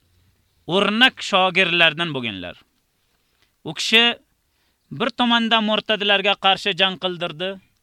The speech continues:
va dinini bizga salomat etkazishga harakat qildilar. Va ikkinchi tomonga rumliklarga,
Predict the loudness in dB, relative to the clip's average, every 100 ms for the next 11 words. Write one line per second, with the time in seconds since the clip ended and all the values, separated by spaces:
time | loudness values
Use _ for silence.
0 | _ _ _ _ _ _ -6 -4 2 4
1 | 4 4 0 0 -2 -2 -4 0 2 2
2 | 2 -2 -4 -8 -14 -12 -12 -10 -8 -6
3 | -6 -10 -16 -16 -16 -18 _ _ _ _
4 | _ _ _ _ _ _ _ _ _ _
5 | _ _ _ _ _ _ -6 -2 -2 -2
6 | -2 -2 -2 -2 2 2 2 0 0 2
7 | 2 4 2 2 0